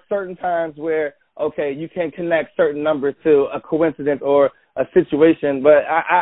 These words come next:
I, I would, uh, I would, you know, be leery of trying to just connect the dots with, you know, a, a lot of different numbers and trying to,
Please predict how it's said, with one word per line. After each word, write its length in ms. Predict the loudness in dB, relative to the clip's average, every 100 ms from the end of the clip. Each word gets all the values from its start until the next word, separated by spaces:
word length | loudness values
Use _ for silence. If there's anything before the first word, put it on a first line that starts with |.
| 4
I, 460 | 4 4 2 -2
I 20 | -2
would, 360 | 0 0 -2 -6 _ _ 0
uh, 480 | 2 4 4 2 0 -6
I 140 | -6 -2
would, 220 | -2 -2
you 60 |
know, 140 | -2 -2
be 160 | -2
leery 400 | -2 0 2 2
of 220 | 2 -2 -2
trying 280 | -2 0 -2
to 120 | -2 -4
just 240 | -8 -14 -10
connect 280 | -8 -8 -8
the 60 |
dots 320 | -2 -2 -2 -4
with, 240 | -4 -4 _ _ -4
you 80 |
know, 380 | -2 0 0 -2 -2
a, 80 |
a 20 | 2
lot 220 | 4 4
of 220 | 2 0
different 320 | -4 -4 -6
numbers 480 | -4 -2 0 -2 -2
and 180 | -4 -6
trying 280 | -4 -4 0
to, 220 | 0